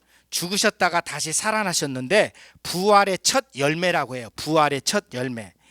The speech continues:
예수님께서 부활하신 것은 우리에게 영원한 생명이 있음을 다시 한번 알게 해주는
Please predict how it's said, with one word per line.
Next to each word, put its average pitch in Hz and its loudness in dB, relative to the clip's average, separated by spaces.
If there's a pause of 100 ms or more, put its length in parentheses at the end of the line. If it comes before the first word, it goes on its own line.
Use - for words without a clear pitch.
(120)
예수님께서 151 4 (640)
부활하신 180 4
것은 139 0 (680)
우리에게 180 2
영원한 196 2
생명이 240 0
있음을 165 -2
다시 - -4
한번 170 -2
알게 139 -6
해주는 175 -4